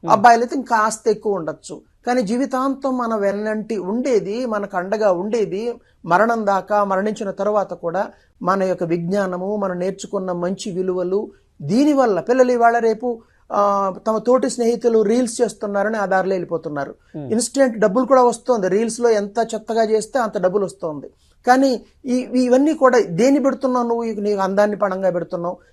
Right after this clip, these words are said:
Speaker 2: లేదా బూతు మాటలు మాట్లాడుతున్నావు, లేదా, ఆ, పనికిరాని విషయాలు మాట్లాడుతున్నావు.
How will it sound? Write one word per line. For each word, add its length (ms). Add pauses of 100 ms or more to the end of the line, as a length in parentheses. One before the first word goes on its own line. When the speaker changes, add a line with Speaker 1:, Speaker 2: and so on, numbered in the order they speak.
(120)
Speaker 2:
లేదా 180
బూతు 280
మాటలు 280
మాట్లాడుతున్నావు, 600 (240)
లేదా, 540 (380)
ఆ, 60
పనికిరాని 480
విషయాలు 340
మాట్లాడుతున్నావు. 720